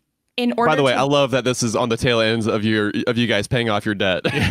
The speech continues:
Speaker 1: Mm-hmm. Yes, this
Speaker 2: Right.
Speaker 1: is how we celebrated.
Speaker 2: <laughs>
Speaker 1: Granted, b-, we went to Bali because Bali is super inexpensive when you get over there. Yeah, it costs,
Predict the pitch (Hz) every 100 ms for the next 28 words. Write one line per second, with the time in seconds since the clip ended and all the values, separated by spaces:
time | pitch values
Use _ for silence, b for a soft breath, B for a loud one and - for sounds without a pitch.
0 | 160 254 233 247 269 330 - - 240 262
1 | 277 214 202 220 226 254 240 233 226 240
2 | 233 196 180 175 160 165 165 165 - 117
3 | - 285 285 247 190 - - _ 202 220
4 | 233 320 - 202 180 185 185 202 180 233
5 | 269 240 196 - - - 262 277 240 190
6 | 190 180 - - 185 175 175 165 165 165
7 | 170 160 156 139 170 185 190 - 185 185